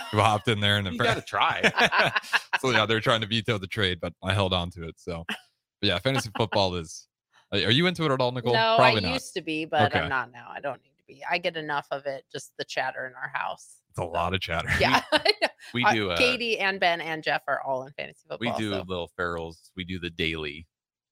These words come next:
Speaker 3: like, DraftKings.
Speaker 1: Oh, okay. I like, I like DraftKings,
Speaker 3: So
Speaker 1: the
Speaker 3: we
Speaker 1: way
Speaker 3: have
Speaker 1: they do
Speaker 3: about
Speaker 1: it.
Speaker 3: There's about twenty Farrell's members that, that are in this, that we do every week.
Speaker 1: Nice.
Speaker 3: So you have
Speaker 2: Yeah.
Speaker 3: to finish in the top three, and Ben,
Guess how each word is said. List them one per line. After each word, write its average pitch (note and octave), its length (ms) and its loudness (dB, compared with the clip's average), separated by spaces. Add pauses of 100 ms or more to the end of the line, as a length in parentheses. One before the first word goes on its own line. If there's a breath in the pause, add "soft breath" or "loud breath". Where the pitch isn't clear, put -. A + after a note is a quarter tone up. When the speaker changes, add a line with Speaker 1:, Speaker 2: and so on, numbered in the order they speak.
(160)
Speaker 3:
like, E2+ 140 -10
DraftKings. E2+ 840 0 (160)
Speaker 1:
Oh, C3+ 340 6
okay. G#2 180 2
I - 120 2
like, D#3+ 140 4
I A2 100 4
like A#2+ 200 2 (160)
DraftKings, E2+ 300 -6
Speaker 3:
So F#2 60 -6
Speaker 1:
the A2+ 40 0
Speaker 3:
we A#2 40 4
Speaker 1:
way B2 40 6
Speaker 3:
have G#2+ 100 0
Speaker 1:
they G#2 60 6
do F2+ 60 4
Speaker 3:
about F2 80 2
Speaker 1:
it. E2+ 80 -4 (240)
Speaker 3:
There's A#2 120 -6
about F2+ 280 -2
twenty F#2 500 -4
Farrell's D#2 460 -4
members C2 440 -14
that, G1+ 260 -8 (520)
that F2+ 160 0
are D#2+ 100 -2
in D#2+ 220 -10
this, G#1 380 -20
that D2+ 120 -4
we E2 120 -8
do D#2 180 -10
every C#2+ 320 -10
week. C#2 160 -20 (800)
Speaker 1:
Nice. A#2 200 -10
Speaker 3:
So - 100 -8
you G#2 80 2
have F2 60 0
Speaker 2:
Yeah. D2+ 40 -8
Speaker 3:
to D#2+ 80 -14
finish F#2 300 -4
in - 60 -20
the D#2 60 -6
top D2+ 340 -4
three, D2+ 240 -6
and C#2+ 200 -14 (120)
Ben, E2 360 -2